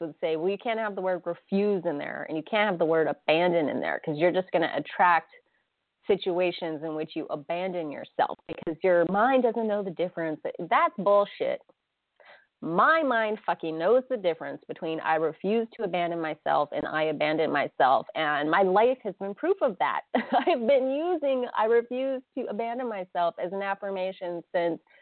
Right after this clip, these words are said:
the end of January two thousand fifteen. So it's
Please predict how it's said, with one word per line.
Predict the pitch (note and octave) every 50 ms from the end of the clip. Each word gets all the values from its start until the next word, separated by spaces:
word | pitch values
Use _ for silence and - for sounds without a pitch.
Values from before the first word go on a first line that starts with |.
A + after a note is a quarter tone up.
| _ _ _ _ _ _ _ _ _ _ _ _ -
the | G#3+ -
end | A#3+ C4 C4 B3+
of | B3+ G#3+
January | G#3 A3 A3 G#3+ G#3 G3+ G3 G3 F#3 F3 E3+
two | - - G3+
thousand | F3+ F#3 F3 F3 E3 F3 E3 F3+
fifteen. | - D#3+ E3 E3 _ _ _ - E3+ D#3+ D3+ G2+ C#3 C#3+ - _ _ - - _ _ _ _ _ _ _ _ _ _ _ _
So | A3+ G3+ F#3 F3
it's | E3 F#3 F3 -